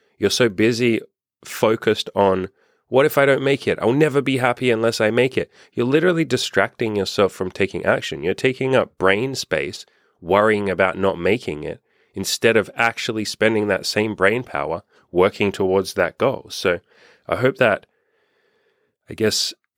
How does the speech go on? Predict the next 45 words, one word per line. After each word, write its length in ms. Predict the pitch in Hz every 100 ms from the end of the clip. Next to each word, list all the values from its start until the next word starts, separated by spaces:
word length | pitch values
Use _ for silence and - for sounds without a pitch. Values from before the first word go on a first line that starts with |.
| -
clarification 1000 | 104 107 101 95 98 - 92 - 107 98
makes 300 | 90 80 -
sense. 360 | 92 117 -
None 220 | 107 117
of 120 | 139 113
this 200 | 107 107
is 140 | 90
about 300 | 90 92 85
saying 340 | - 90 85
don't 300 | 80 95 95
work 260 | 82 90 -
towards 440 | - 90 85 78
goals. 440 | - 95 98 80 87
I 120 | 139
have 200 | 175 -
plenty 240 | - 80 73
of 200 | 71 -
goals. 380 | 80 82 123 127
Goals 280 | 113 135
are 80 | 123
beautiful. 640 | - 90 143 156 - 69 - _ _
I'm 140 | 117 120
just 220 | 143 -
not 180 | 165 170
attached 600 | - - - 139 - -
to 100 | -
them. 180 | 80 67
I 80 | 67
don't 200 | 120 147
tell 180 | - 123
myself 440 | 123 117 - 107
some 360 | - 101 90 80 _ _ _ _ _ _ _ _
silly 540 | - - - 135 143 131
lie 460 | 90 90 104 107
that 160 | 82 90
I 100 | 87
won't 300 | 87 98 107
be 120 | 110
happy 380 | 101 101 98 101
if 140 | 90
I 80 | 95
don't 240 | 87 95 95
achieve 380 | 87 - 90
these 260 | 85 87 78
goals. 520 | - 117 85 - -